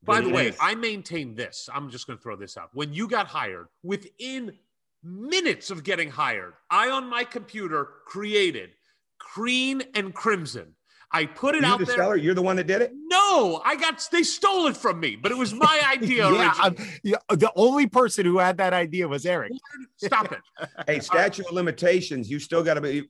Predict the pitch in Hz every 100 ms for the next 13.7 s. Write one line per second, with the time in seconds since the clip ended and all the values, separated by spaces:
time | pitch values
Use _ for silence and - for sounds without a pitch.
0 | - 151 156 147 156 120 101 98 - 190
1 | 180 107 156 151 135 135 147 123 131 135
2 | 180 101 175 139 165 190 185 208 151 180
3 | 120 98 85 - 180 202 285 262 269 240
4 | 202 185 175 196 165 131 160 175 147 131
5 | 143 156 - 101 - _ - 208 - 123
6 | 202 156 285 285 359 311 330 311 294 294
7 | 339 320 _ _ _ - 120 98 80 76
8 | 69 - _ - 110 107 104 107 - _
9 | _ _ _ 107 107 95 92 85 _ _
10 | 113 143 262 370 370 285 - 220 226 120
11 | 151 196 - 262 233 165 _ _ _ _
12 | 147 262 359 320 180 170 165 160 147 160
13 | 151 147 143 - 139 107